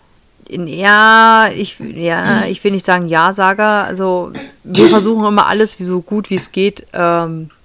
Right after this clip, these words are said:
Speaker 1: ja, unter einen Hut zu bekommen.
Speaker 2: Mhm.
Speaker 1: Ähm,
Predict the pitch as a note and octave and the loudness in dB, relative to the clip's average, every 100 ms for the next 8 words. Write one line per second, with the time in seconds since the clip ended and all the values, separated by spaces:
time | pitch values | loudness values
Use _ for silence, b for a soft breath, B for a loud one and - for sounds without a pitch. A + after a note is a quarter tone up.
0 | _ _ _ D3 D3 D#3 F3 E3+ D#3+ E3 | _ _ _ -8 -2 -2 -2 -2 -2 -2
1 | G3 G#3 G#3 F#3 F3+ F#3+ F#3+ G3+ F#3+ F#3 | -6 -6 -4 -4 -2 2 2 0 -4 -8
2 | G#3 B B B B B _ F3 E3+ E3+ | -10 B B B B B _ -2 -2 -2
3 | E3+ | -6